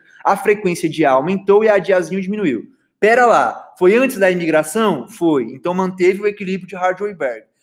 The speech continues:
Se manteve o equilíbrio, a quantidade de A e a quantida-, a quantidade de azão e a quantidade de azinho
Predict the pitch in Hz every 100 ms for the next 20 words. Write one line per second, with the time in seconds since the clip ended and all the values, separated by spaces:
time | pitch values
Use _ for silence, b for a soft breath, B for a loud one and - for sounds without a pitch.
0 | - - 220 214 208 226 190 165 160 -
1 | 240 220 233 302 302 B B - 160 190
2 | 190 - 180 175 165 151 185 175 147 139
3 | 143 151 147 160 - 151 151 151 170 -
4 | 170 160 202 190 160 151 139 139 151 -
5 | 143 139 - 208 214 185 214